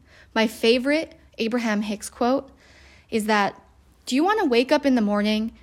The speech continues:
and eat all three of your meals at breakfast? Would you enjoy that? No. You want to eat each meal perfectly spaced apart so then you can fully enjoy it."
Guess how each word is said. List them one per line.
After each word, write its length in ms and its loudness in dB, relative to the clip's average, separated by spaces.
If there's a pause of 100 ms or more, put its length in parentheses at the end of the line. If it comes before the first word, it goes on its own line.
(160)
and 140 2
eat 260 -2 (180)
all 540 6
three 400 2
of 100 2
your 120 0
meals 440 -2
at 140 0
breakfast? 580 -2 (320)
Would 160 2
you 120 6
enjoy 400 4
that? 260 -4 (920)
No. 360 0 (1000)
You 220 4
want 480 4
to 100 -6
eat 340 -8
each 360 0
meal 500 4 (680)
perfectly 580 2
spaced 540 0
apart 440 -2
so 120 -10
then 120 0
you 80 0
can 180 -8
fully 720 0
enjoy 420 0
it." 260 -8